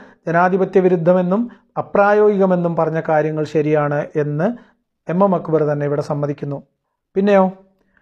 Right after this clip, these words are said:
ജബ്ബാർ മാസ്റ്ററുടെ വെല്ലുവിളി സ്വീകരിച്ചുകൊണ്ടുള്ള എം എം അക്ബറിൻ്റെ പോസ്റ്റിൽ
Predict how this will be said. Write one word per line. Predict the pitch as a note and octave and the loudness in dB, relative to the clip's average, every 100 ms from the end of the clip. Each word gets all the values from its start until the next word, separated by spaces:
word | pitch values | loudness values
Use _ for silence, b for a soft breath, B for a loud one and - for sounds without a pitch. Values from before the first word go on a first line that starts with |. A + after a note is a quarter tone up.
| _ _ | _ _
ജബ്ബാർ | F3+ F3+ A#3 | 2 4 4
മാസ്റ്ററുടെ | A#3 A#3 A#3 A3+ | 4 0 0 2
വെല്ലുവിളി | A3 G#3 A3 A3 | 4 6 4 2
സ്വീകരിച്ചുകൊണ്ടുള്ള | G#3+ G#3+ G3+ G3+ G3+ G3 F#3 F3+ | 0 2 2 2 2 2 2 2
എം | F#3+ F3 | 2 2
എം | G3+ G3 | 0 0
അക്ബറിൻ്റെ | F#3+ F#3 F#3 F#3 | 2 0 2 0
പോസ്റ്റിൽ | F3+ E3+ E3+ E3+ C3 | 2 0 2 -4 -4